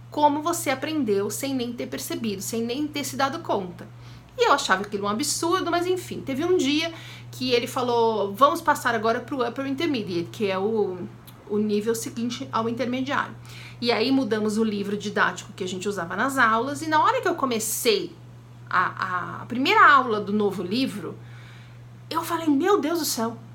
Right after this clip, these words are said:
gente, mas eu aprendi realmente muita coisa." Aí eu peguei o livro anterior do intermediário, fui lá na, nas primeiras lições, nas primeiras páginas,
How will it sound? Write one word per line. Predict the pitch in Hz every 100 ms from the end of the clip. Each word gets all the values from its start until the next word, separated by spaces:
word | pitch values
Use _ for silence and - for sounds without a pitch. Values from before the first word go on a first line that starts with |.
| -
gente, | - - 339 415
mas | 339 240
eu | 277
aprendi | 285 294 330 247 220 302 -
realmente | - 240 359 262 294 - 320
muita | 294 294 339 427
coisa." | 453 427 311
Aí | 349
eu | 494
peguei | - 294 247
o | 233
livro | 220 214 240
anterior | 311 240 196 208 269
do | 214
intermediário, | 208 202 190 190 175 170 208 240 - - - -
fui | - - 381
lá | 339
na, | 311 262 190
nas | 196 214
primeiras | - 233 226 339 262 208 -
lições, | 208 196 196 233
nas | 226 -
primeiras | 208 214 269 -
páginas, | - 214 294 226 185 -